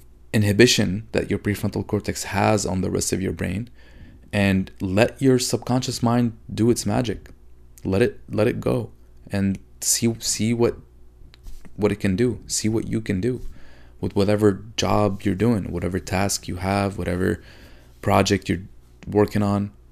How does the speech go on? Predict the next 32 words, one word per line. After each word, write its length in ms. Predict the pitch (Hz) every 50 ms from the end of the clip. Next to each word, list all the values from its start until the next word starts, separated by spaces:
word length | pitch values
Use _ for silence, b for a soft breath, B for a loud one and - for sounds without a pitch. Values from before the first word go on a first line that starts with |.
| - - - -
See, 400 | - - - 110 120 131 127 -
see 280 | - - - 110 110
what 200 | 113 117 120 -
can 160 | - - 123 117
come 160 | - 127 131
of 140 | 117 98 -
it. 80 | - - - - - - -
Um, 260 | 98 98 92 92 - - - - - - - - - - - - - - - - - - - - - - - - - - - - - -
and 400 | - 107 98 92 92 95 98 98 - - - B B B B B B B B B B B B B
I 60 | B
think 160 | - 135 135 123
this 100 | 117 107
is 60 | 101
a 20 |
really 140 | 107 120 113
important 280 | 101 - 117 110 104 101
lesson 220 | 98 - - 95
for 160 | - - 92
me 140 | 95 123 135
personally, 420 | - 101 92 - - 90 90 92
because 400 | 95 95 92 - 95 90 87 - - -
I 380 | - - 90 90 90 95 - - - - -
tend 140 | - - 92
to 80 | - 98
take 200 | - 98 - -
things 320 | - 95 90 - - - - - - - - -
pretty 140 | 117 113
seriously 500 | 104 - 98 98 98 95 - 120 123 131 - - - - - - -
most 240 | - 98 101 92 -
of 80 | - 90
the 60 | 90
time. 260 | - 95 101 110